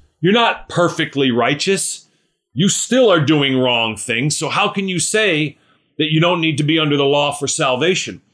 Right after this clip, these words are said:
And so they, they didn't understand the spiritual dynamic.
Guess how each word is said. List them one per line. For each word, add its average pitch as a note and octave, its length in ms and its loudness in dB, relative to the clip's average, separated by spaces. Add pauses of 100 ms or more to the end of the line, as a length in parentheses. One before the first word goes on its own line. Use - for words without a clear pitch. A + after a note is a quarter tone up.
(420)
And C#3+ 100 -2
so F#3 160 0
they, D#3 300 2
they E3 200 -2
didn't G3 300 0
understand E3 720 -2
the C3 60 -2
spiritual D#3 840 -2
dynamic. A#2+ 880 -4